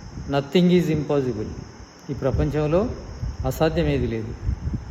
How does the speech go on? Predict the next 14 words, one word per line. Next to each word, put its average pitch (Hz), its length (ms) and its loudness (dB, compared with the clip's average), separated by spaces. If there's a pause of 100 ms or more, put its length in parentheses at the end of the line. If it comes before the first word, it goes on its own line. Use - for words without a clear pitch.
(1000)
అసాధ్యం 151 440 2
ఏది 156 220 2
లేదు, 170 260 4 (2000)
అందరికీ 147 460 2
సాధ్యమే. 113 460 0 (840)
కానీ 117 320 -4 (1160)
మనిషి 143 320 -2
మనిషికి 131 540 -2 (100)
సమయంలో 156 540 2
తేడా 113 320 2
ఉంటుంది. 104 400 -6 (1040)
సాధ్యం 131 420 2
అందరికీ 151 340 4
అవుతుంది, 131 440 2